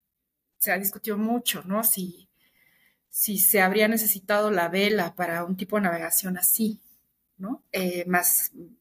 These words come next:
mucho más, eh, mar abierto.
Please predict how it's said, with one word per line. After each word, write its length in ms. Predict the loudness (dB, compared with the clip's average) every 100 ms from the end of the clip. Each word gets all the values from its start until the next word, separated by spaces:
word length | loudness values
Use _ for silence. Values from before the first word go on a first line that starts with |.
| -12
mucho 380 | -6 -4 -4
más, 540 | -2 -2 0 2 2 -2 -18 -20
eh, 80 | -16 -4
mar 240 | 0 2
abierto. 500 | 2 2 0 -4 -18